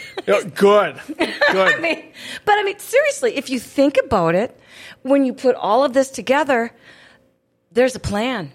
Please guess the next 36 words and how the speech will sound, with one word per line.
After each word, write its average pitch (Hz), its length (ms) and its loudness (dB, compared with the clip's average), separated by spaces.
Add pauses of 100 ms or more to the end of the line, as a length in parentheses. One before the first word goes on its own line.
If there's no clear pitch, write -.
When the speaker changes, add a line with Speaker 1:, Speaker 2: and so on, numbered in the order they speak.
Speaker 1:
By 196 180 -6
God, 190 360 -2
there's 208 200 -6
a 202 40 -18
plan. 143 320 -12 (560)
Speaker 2:
Well, 359 160 -2 (200)
yeah, 269 260 -2
and 214 160 -6
you 214 80 -10
just 262 200 -4
look 285 160 -4
at 247 60 0
it 185 60 -6
from 175 200 -6
a 143 40 -6
sti-, 190 340 -6
uh, 156 220 -2
simple 214 380 -2
statistical 165 680 -6
standpoint 131 640 -6
as 123 140 -12
well. 131 180 -4
So 175 180 -4
there's 202 240 0
probably 247 600 -2
four 185 320 -2
hundred 175 480 -8
million 143 640 -4
guns 120 480 -12
Speaker 1:
Yes. - 360 -12
Speaker 2:
in, 160 280 -2
in 180 260 -6
the 175 80 -2
population 139 800 -4
of 131 80 -12
the, 127 280 -12